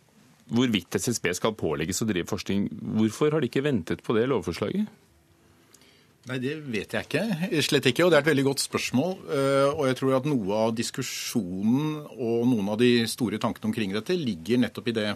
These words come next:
Speaker 2: fordi, eh, det er mulige veier å gå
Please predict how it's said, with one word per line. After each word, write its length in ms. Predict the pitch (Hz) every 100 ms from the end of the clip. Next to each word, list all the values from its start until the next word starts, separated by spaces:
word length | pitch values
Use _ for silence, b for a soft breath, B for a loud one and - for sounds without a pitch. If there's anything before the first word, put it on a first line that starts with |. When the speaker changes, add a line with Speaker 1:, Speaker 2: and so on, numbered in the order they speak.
| -
Speaker 2:
fordi, 480 | 123 107 110 117 113 B B B B B B -
eh, 580 | 110 110 110 113 117 120 - - _ _ _ _ -
det 140 | 120 120
er 400 | 117 117 131 - 156
mulige 480 | 135 143 104 87 117
veier 240 | 120 90 92
å 80 | 117
gå 320 | 120 190